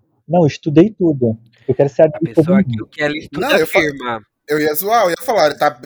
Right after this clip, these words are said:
Speaker 3: tá brifado. A dica dele foi da Companhia das Letras. Todos os livros citados é da Companhia das
Speaker 1: Não,
Speaker 3: Letras.
Speaker 1: então, assim,
Speaker 3: Olha, tá
Speaker 1: e aí é, é uma
Speaker 3: perfeito.
Speaker 1: comédia romântica.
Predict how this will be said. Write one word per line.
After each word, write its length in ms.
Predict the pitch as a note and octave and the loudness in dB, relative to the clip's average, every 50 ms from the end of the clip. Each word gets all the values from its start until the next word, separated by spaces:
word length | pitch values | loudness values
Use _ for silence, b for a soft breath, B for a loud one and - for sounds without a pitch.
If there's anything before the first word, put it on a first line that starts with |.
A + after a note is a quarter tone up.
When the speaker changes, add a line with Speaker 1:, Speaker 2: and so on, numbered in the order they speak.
| - _ | -20 _
Speaker 3:
tá 140 | - D3+ C3+ | -2 0 0
brifado. 800 | C3 A#2 C#3+ F3 - - - E4 B3+ F3+ D#3+ E3 D#3 C3+ C#3 G3 | 0 -4 -10 -12 -10 -8 -4 -2 0 2 0 0 -2 -4 0 2
A 100 | A#3 - | 2 2
dica 380 | - - - F#3 F#3 - - - | 4 2 -2 -2 0 0 0 0
dele 320 | - C#3 C3 - - - | 0 0 -2 0 0 -2
foi 160 | - - C#3+ | -2 -6 -6
da 80 | - D3+ | -6 -8
Companhia 420 | D3 C#3+ C#3 C#3+ D3 C3 C3 C3+ | -10 -12 -12 -10 -12 -10 -10 -12
das 280 | C3 B2+ C3 B2+ A2+ - | -10 -10 -10 -10 -10 -12
Letras. 600 | A2 G#2+ A2 G#2+ A#2 C3+ - - E3+ E3+ E3+ - b b b b b _ | -14 -14 -14 -14 -14 -16 -16 -14 -14 -14 -14 -14 b b b b b _
Todos 280 | - C#3 D3+ F3+ G#3 A3 | -8 -6 -6 -6 -8 -12
os 80 | G3 F3+ | -10 -6
livros 260 | F3 F3+ - A#2+ - | -6 -4 -4 -4 -4
citados 600 | - F3+ - F3 D#3+ D#3 D3+ C#3 B2 C#3 C3+ - | -6 -8 -2 0 2 2 2 0 -2 -6 -6 -6
é 120 | B2+ C3 C3+ | -6 -4 -4
da 120 | G3+ G#3+ | -4 -4
Companhia 400 | - G3+ G3 F#3+ F3+ D#3+ D#3 D#3 | -6 -8 -4 -4 -4 -4 -4 -4
das 140 | D3+ D3+ F3 | -2 2 4
Speaker 1:
Não, 120 | E3+ D#3+ | 4 4
Speaker 3:
Letras. 220 | D#3 D3+ D3 C3+ E3 | 4 2 2 2 4
Speaker 1:
então, 140 | E3 E3 E3+ | 4 4 2
assim, 160 | F3 E3+ E3 | 2 0 0
Speaker 3:
Olha, 300 | D3+ F3+ D#3+ C#3+ C3+ A#2+ | 0 2 2 2 2 0
tá 160 | - D#3 D3+ F3+ | -2 0 0 2
Speaker 1:
e 140 | F3 F3+ | 4 4
aí 0 | |
é, 80 | F3+ F#3 | 4 4
é 20 | F#3+ | 4
uma 60 | G3+ | 2
Speaker 3:
perfeito. 260 | G4+ F3+ F3 G3 G3 | 2 0 0 0 0
Speaker 1:
comédia 300 | - G3 G3 F#3+ F3+ F#3 | 0 0 0 2 2 2
romântica. 920 | E3+ F#3+ F#3+ F#3 E3+ D3+ C#3+ C#3+ D3 D#3+ - - - - G3 F#3+ G3 - | 2 2 0 2 2 4 4 4 2 0 -2 -6 0 4 6 6 6 4